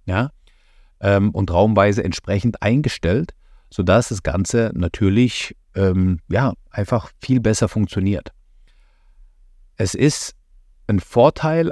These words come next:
also beziehungsweise es ist ge-, es ist gefordert, dass ab einem Vierfamilienhaus das Ganze natürlich, äh, standardmäßig schon entspricht. Also wir brauchen einen hydraulischen Abgleich. Beim Einfamilienhaus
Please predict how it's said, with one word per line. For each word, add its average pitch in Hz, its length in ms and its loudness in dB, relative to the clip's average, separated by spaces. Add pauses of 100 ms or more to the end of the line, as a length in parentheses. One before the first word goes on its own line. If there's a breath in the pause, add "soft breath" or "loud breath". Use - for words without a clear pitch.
(160)
also 107 220 0
beziehungsweise 98 420 -2
es 95 160 0
ist 110 260 -4
ge-, 101 200 0 (260)
es - 200 -2
ist 107 100 -6
gefordert, 151 600 0
dass 107 200 -2
ab - 280 -4
einem 87 680 0
Vierfamilienhaus 127 1000 0 (260)
das 95 160 -4
Ganze 95 400 -2
natürlich, 90 600 -2 (380)
äh, 82 280 -2
standardmäßig 90 800 0
schon 80 300 -2 (640)
entspricht. - 520 0
Also 87 260 0
wir 87 80 2
brauchen - 400 -4
einen 120 140 -4
hydraulischen 131 440 -2
Abgleich. 131 360 -4 (100)
Beim 90 240 -2
Einfamilienhaus 131 840 0